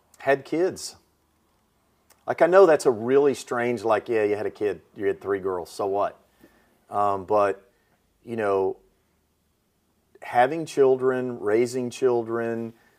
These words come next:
being involved in their lives and helping them grow, um, you know, that, that's a great thing. Um, you know, my relationship with my wife, thirty years of marriage, um, you know, that, that's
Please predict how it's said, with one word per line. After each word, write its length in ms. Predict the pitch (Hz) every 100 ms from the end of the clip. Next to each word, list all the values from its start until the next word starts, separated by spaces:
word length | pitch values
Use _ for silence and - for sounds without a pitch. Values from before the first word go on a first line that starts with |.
| _
being 240 | 117 120
involved 500 | 127 113 110 110 110
in 120 | 120 113
their 120 | 110
lives 800 | 104 104 104 107 110 110 104 - -
and 500 | 101 98 95 95 90 _ _ _
helping 420 | - 113 - 113
them 220 | 110 107 98
grow, 580 | 98 95 101 117 175 - _ -
um, 600 | 101 101 95 95 90 90 _ -
you 80 |
know, 140 | 107 98
that, 460 | 101 107 104 - _ 95
that's 240 | 110 107 107
a 60 |
great 360 | 87 101 95 -
thing. 380 | 107 90 82 87 -
Um, 400 | 101 95 92 87 104
you 60 |
know, 100 | 104
my 140 | 98 104
relationship 680 | 101 101 110 - - 110 -
with 100 | -
my 160 | 95
wife, 580 | 90 95 98 127 147 _ _ _
thirty 280 | _ 113 107
years 320 | 104 107 101
of 80 | 107
marriage, 720 | 104 120 131 135 135 120 - - - _ _ _ _
um, 600 | 110 101 95 90 87 85 - _ _ _ _ _
you 80 | 117
know, 180 | 104 95
that, 520 | 82 101 104 107 - _ _ _ _ - 101
that's 460 | 95 98 - -